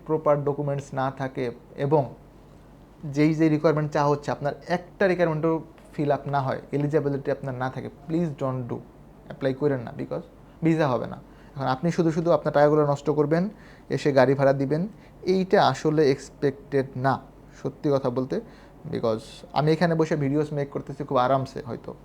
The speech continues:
কিন্তু আপনি গ্রাম থেকে আসবেন, প্রত্যন্ত অঞ্চল থেকে, আপনার গাড়ি ভাড়া যাবে, আপনার ওই দিনের কাজ বন্ধ যাবে।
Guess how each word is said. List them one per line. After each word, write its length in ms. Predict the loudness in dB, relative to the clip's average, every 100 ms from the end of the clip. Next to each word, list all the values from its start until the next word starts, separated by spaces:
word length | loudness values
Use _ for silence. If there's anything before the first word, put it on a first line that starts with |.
| -20 -20 -12
কিন্তু 180 | -2 0
আপনি 260 | 0 -2
গ্রাম 280 | 0 0 0
থেকে 220 | -2 -2
আসবেন, 240 | -2 -2 -6
প্রত্যন্ত 520 | -6 -4 -4 -2 -2
অঞ্চল 300 | -2 -2 -4
থেকে, 300 | -4 -8 -10 -14 -20 -20 -20 -20 -16
আপনার 260 | -12 -6 -2
গাড়ি 220 | 2 2
ভাড়া 200 | 0 -2
যাবে, 200 | -4 -4
আপনার 240 | -6 -4 -4
ওই 100 | -2
দিনের 240 | -4 -4
কাজ 280 | -2 -2 -2
বন্ধ 320 | -8 -8 -6
যাবে। 220 | -6 -8